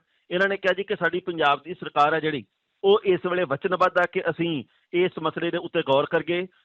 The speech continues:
ਅਸੀਂ ਬੁੱਢੇ ਨਾਲੇ ਦੀ ਸਫਾਈ ਆ ਜਿਹੜੀ, ਉਹ ਜਲਦ ਹੀ ਮੁਕੰਮਲ ਕਰਨ ਦੇ ਵੱਲ ਵਧ ਰਹੇ ਆ।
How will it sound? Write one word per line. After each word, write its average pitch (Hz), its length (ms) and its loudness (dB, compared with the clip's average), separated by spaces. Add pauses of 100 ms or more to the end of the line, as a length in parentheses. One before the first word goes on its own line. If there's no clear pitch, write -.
(140)
ਅਸੀਂ 196 200 0
ਬੁੱਢੇ 208 280 0
ਨਾਲੇ 175 240 -2
ਦੀ 170 140 -12
ਸਫਾਈ 156 420 -14
ਆ 175 60 -12
ਜਿਹੜੀ, 156 240 -14 (360)
ਉਹ 196 120 0 (140)
ਜਲਦ 175 200 4
ਹੀ 196 160 -2
ਮੁਕੰਮਲ 165 400 -2
ਕਰਨ 151 260 0
ਦੇ 160 60 -2
ਵੱਲ 143 160 0
ਵਧ 143 160 0
ਰਹੇ 180 220 0
ਆ। 160 120 0